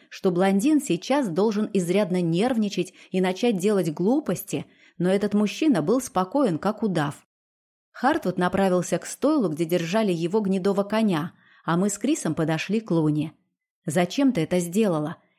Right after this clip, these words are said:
едва слышно прошипел мой супруг, прижимая меня к ограждению. Он наклонился так низко,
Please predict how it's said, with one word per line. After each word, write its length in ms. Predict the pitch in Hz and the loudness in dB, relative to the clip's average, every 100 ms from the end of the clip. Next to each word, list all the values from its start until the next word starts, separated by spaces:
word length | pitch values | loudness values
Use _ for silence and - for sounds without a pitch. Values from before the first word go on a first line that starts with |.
| - | -6
едва 340 | 165 170 180 | -2 0 0
слышно 460 | 180 190 254 247 175 | 0 0 0 0 -2
прошипел 580 | 175 170 - 185 220 185 | -2 -2 -2 0 0 2
мой 200 | 185 190 | 0 0
супруг, 520 | 185 175 240 285 - _ - | -2 0 2 0 -2 _ -10
прижимая 560 | - 185 180 196 202 190 | 0 2 4 2 2 2
меня 260 | 185 208 | 0 0
к 100 | 240 | -2
ограждению. 800 | 202 180 208 190 202 175 147 - - _ _ - - | -2 0 0 0 0 0 0 -4 -10 _ _ -12 -2
Он 180 | 180 | 2
наклонился 600 | 185 185 190 208 220 208 190 | 2 2 2 2 0 -2 -2
так 240 | 190 190 | -2 2
низко, 460 | 226 285 - 143 | 2 2 0 -10